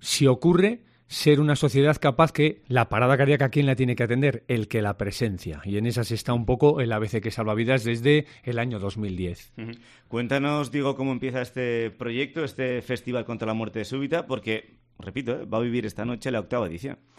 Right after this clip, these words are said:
Speaker 1: En dos mil quince, eh, eh, con Alonso, gerente entonces,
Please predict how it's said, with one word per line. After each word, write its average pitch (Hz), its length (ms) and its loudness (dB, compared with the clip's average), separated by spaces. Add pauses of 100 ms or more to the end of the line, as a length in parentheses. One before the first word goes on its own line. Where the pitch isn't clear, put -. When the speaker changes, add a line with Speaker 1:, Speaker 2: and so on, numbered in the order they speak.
(260)
Speaker 1:
En 113 180 0
dos 117 200 0
mil 147 240 6
quince, 147 640 2
eh, 117 580 -2 (220)
eh, 104 460 -6 (180)
con 120 220 -2
Alonso, 147 600 4
gerente 139 500 2
entonces, 127 640 0